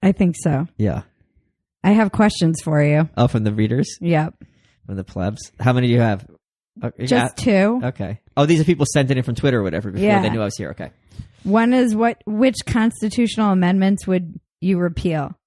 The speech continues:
Speaker 2: Uh, I'm, I don't believe in the Constitution. Uh,
Speaker 1: All of
Speaker 2: which
Speaker 1: them.
Speaker 2: are the worst of them? Uh, the worst is direct election of senators. Uh, the, no, no, the biggest one would be income tax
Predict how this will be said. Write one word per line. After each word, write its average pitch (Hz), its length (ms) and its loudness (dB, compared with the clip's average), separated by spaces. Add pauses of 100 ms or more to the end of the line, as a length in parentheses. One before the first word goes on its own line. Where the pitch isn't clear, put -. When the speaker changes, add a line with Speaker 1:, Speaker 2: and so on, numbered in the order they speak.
(140)
Speaker 2:
Uh, - 60 -4 (240)
I'm, 120 520 2
I 117 140 2
don't 120 140 0
believe 113 180 0
in 107 60 -6
the 98 60 -2
Constitution. 87 760 -6
Uh, 117 280 4
Speaker 1:
All 170 220 2
of 160 100 2
Speaker 2:
which 147 160 2
Speaker 1:
them. 151 80 4
Speaker 2:
are - 20 4
the 127 120 2
worst 131 400 0
of 165 80 0
them? 185 340 0 (360)
Uh, 120 180 0
the 120 120 -2
worst 127 360 0
is 113 160 0
direct 113 360 -2
election 120 340 -4
of 110 80 -8
senators. 135 760 -4 (420)
Uh, 127 100 2
the, 139 240 -2
no, 156 140 4
no, 131 80 4
the 110 100 0
biggest 214 340 0
one 202 140 2
would 156 120 -2
be 143 100 2
income 147 300 -2
tax 185 360 0